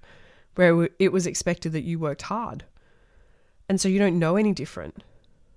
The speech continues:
Or it could be that you have no confidence and working hard gives you the validation that you've been looking for. Or it could be one of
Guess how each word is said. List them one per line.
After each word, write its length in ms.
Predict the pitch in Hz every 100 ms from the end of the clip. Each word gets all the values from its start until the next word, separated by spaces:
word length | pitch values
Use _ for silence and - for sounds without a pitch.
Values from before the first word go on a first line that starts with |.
| - _ - _ - _ _
Or 400 | 185 175 175 269 - - - - - - _ _ _ _ _ -
it 120 | 170
could 180 | - 165
be 140 | 170 156
that 160 | -
you 260 | 170 160 160
have 220 | - 156
no 180 | 147 139
confidence 800 | - 160 180 226 320 - - - - - -
and 180 | 175 165
working 320 | 160 160 180
hard 260 | 160 160 151
gives 220 | 165 151
you 80 | 156
the 80 | 151
validation 520 | 151 147 147 151 -
that 140 | 156
you've 120 | 151 147
been 180 | 147
looking 260 | 180 202 180
for. 360 | - - - - _ _ _ _ _ _ - - - - - -
Or 240 | 240 240
it 60 | 214
could 220 | - 202
be 200 | 196 196
one 340 | 185 185 180 190
of 600 | 180 175 170 165 160